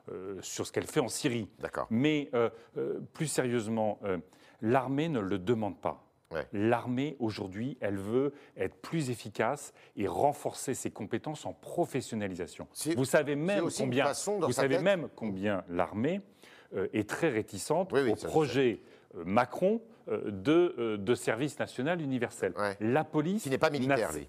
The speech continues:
Speaker 1: nous, ce qu'il faut, moi, ce que je pro-, j'ai proposé aussi, c'est le ministère de l'Intérieur devient un ministère recentré sur ses, euh, missions de maintien de l'ordre, devient le ministère de la protection républicaine. La police fait déjà trop de choses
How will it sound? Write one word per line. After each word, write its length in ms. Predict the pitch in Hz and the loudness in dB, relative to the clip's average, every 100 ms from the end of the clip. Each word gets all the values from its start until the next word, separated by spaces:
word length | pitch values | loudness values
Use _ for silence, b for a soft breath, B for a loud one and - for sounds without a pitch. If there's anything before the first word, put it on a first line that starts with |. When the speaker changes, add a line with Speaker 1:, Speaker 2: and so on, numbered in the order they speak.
| - | -12
Speaker 1:
nous, 240 | 185 190 226 | 0 2 2
ce 80 | |
qu'il 160 | - 135 | -4 -12
faut, 200 | - 117 | -2 0
moi, 120 | 120 | 0
ce 80 | 156 | 0
que 100 | 156 | -2
je 80 | - | -2
pro-, 220 | - 139 | 0 0
j'ai 240 | 90 98 | 0 -2
proposé 440 | 107 113 107 202 269 | 0 0 2 2 2
aussi, 280 | 180 127 107 | 0 -4 -6
c'est 280 | - 110 - B B B _ _ _ _ _ - | 0 0 0 B B B _ _ _ _ _ -2
le 140 | 107 | 0
ministère 440 | 123 143 120 135 | 2 0 0 0
de 80 | 104 | 0
l'Intérieur 580 | 95 98 98 101 107 135 B B - | 0 -4 -4 -2 0 -2 B B -16
devient 600 | 87 117 107 110 120 104 - | 0 0 2 0 0 0 -2
un 100 | 92 | -2
ministère 640 | 107 139 139 - - 107 | 0 2 0 -2 0 0
recentré 920 | - - 147 170 - 139 - - 92 B B - | 0 0 2 2 -2 -6 -6 -2 -2 B B -8
sur 420 | - - 131 107 | -4 -2 -2 -2
ses, 440 | - - - 82 B B - | -4 -6 -4 -4 B B -12
euh, 100 | 85 | -6
missions 560 | 85 143 123 - 123 90 | -2 0 0 -2 -2 -2
de 100 | 82 | -2
maintien 340 | 95 123 143 | -2 -2 -2
de 60 | 147 | 0
l'ordre, 220 | 190 160 | 0 0
devient 260 | 120 117 160 | -4 -2 -2
le 80 | |
ministère 540 | 110 120 123 - 180 185 B B | 0 0 -2 0 0 0 B B
de 80 | - | 0
la 100 | 101 | 0
protection 720 | - - - 190 151 - 160 | 0 0 2 2 0 -4 -4
républicaine. 520 | 127 - 95 98 90 B B | -4 -4 -6 -4 -6 B B
La 160 | 113 147 | 2 2
police 400 | 160 170 190 185 | 2 0 0 -4
fait 80 | 131 | -4
déjà 280 | 120 110 113 | -2 0 -2
trop 280 | - - | 0 0
de 60 | 185 | 0
choses 400 | - 151 156 156 | 0 0 0 -4